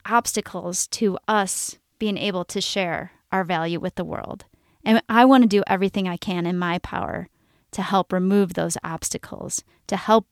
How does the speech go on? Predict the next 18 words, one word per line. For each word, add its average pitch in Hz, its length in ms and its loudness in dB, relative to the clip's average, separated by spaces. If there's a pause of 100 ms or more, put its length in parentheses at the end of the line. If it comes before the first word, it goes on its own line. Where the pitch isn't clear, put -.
(100)
women 190 440 2
truly 233 580 4
thrive - 560 -2 (280)
in 208 120 2
their 180 140 0
leadership 175 520 -4 (340)
and 180 160 -2
in 165 120 -4
their 165 140 -6
life. - 440 -8 (260)
And 226 120 4
it 208 100 0
all 208 160 2
goes 214 220 4
back 170 340 -8
to - 120 -6
my 170 140 -4
mom. 156 400 -6